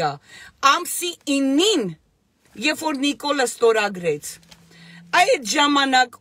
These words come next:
Օնիկը պետք է ասեր, դուրս են գալիս, ռազմական հեղաշրջում լինի,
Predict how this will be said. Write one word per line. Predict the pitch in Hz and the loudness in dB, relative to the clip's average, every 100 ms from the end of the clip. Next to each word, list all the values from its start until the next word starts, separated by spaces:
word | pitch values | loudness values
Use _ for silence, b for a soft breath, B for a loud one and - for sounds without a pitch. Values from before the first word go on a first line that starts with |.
| - 240 | -2 -2
Օնիկը | 247 247 214 220 202 | 0 -4 -2 -2 0
պետք | 220 - - | -2 -2 -2
է | 220 | 0
ասեր, | 208 - 202 190 - _ b b b b b | 0 -2 -4 -4 -8 _ b b b b b
դուրս | 185 180 302 294 - 233 | -8 0 0 0 0 0
են | 220 | 2
գալիս, | 220 214 214 240 226 | 2 2 -2 -2 2
ռազմական | 233 220 226 220 254 247 247 | 2 2 0 0 2 0 -2
հեղաշրջում | 202 196 196 - 190 170 190 180 | -2 -2 -2 -4 -10 -10 -10 -10
լինի, | 175 175 175 | -10 -8 -10